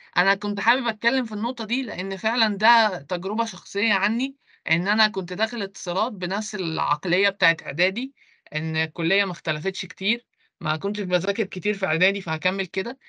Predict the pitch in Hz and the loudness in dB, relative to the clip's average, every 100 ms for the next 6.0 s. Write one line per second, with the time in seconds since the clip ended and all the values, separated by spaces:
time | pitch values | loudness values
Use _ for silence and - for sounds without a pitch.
0 | _ - 170 185 185 185 233 208 - 170 | _ 0 2 2 2 2 2 0 0 0
1 | 135 139 _ _ _ 160 160 170 202 - | 0 -6 _ _ _ -4 -2 -2 -4 0
2 | 196 202 185 - 190 190 196 190 196 196 | 2 2 -2 -4 -6 -4 -6 -4 -4 -4
3 | 175 - 185 220 269 - _ _ - 175 | -6 -2 0 0 -6 -14 _ _ -2 2
4 | 202 190 - - 208 214 202 208 220 - | 4 4 0 -6 -4 -4 -4 -4 -4 -6
5 | 165 190 202 175 165 170 185 156 - - | -4 -2 -2 -2 0 0 0 -4 -10 -16